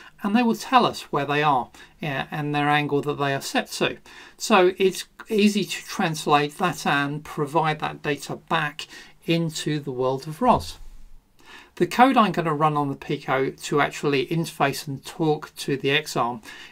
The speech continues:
is actually based on the X-arm servo control, uh, project by Chris Corson. Uh, he did the Python code that we were running last time to control the,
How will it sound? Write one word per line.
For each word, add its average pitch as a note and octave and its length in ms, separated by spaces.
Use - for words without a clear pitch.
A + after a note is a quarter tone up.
is F3 140
actually E3 640
based - 480
on D3 360
the D3 360
X-arm D3 580
servo C#3+ 460
control, C#3+ 680
uh, C3 280
project - 540
by C#3 300
Chris D3 340
Corson. F#3+ 560
Uh, E3+ 160
he G3+ 420
did E3+ 380
the D3 420
Python G#3 480
code F3 300
that C3 180
we C#3 140
were C3+ 80
running C3+ 260
last C#3+ 380
time C3 240
to - 100
control B2+ 480
the, B2 340